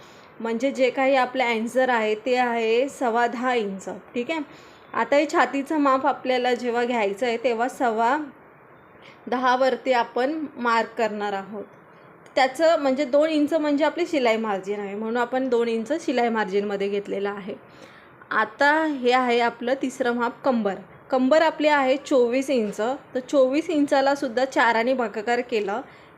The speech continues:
की आपलं सहा इंच येतं. सहा इंचामध्ये दोन इंच आपण ॲड करणार आहोत, म्हणजे आपलं जे काही, अ, दोन इंच आपण ॲड केल्याच्यानंतर आपलं आठ इंच आपलं, अ, कंबरचं माप घे-, घ्यायचं आपण ब्लाऊजसाठी.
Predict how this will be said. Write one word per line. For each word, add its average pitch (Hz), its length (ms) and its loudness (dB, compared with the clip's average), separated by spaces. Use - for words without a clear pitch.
की 277 160 -2
आपलं 254 280 0
सहा 269 380 0
इंच 247 300 0
येतं. 185 340 -4
सहा 294 280 2
इंचामध्ये 254 800 0
दोन 269 320 0
इंच 262 320 0
आपण 269 300 2
ॲड 247 300 0
करणार 233 420 -2
आहोत, 220 360 -4
म्हणजे 226 360 -4
आपलं 226 420 -2
जे 240 200 -2
काही, 247 520 -4
अ, 220 120 -2
दोन 240 280 2
इंच 247 260 -2
आपण 247 320 0
ॲड 226 300 0
केल्याच्यानंतर 220 840 -4
आपलं 226 420 -4
आठ 247 360 0
इंच 226 280 -4
आपलं, 240 440 -2
अ, 214 160 -4
कंबरचं 240 580 0
माप 226 280 0
घे-, 226 280 0
घ्यायचं 214 440 -6
आपण 185 260 -10
ब्लाऊजसाठी. 208 720 -2